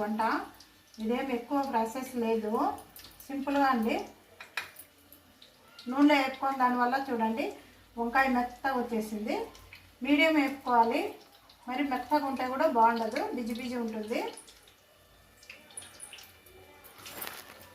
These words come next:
ఉమ్,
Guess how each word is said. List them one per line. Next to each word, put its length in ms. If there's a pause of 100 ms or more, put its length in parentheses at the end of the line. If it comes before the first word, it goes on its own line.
(2500)
ఉమ్, 220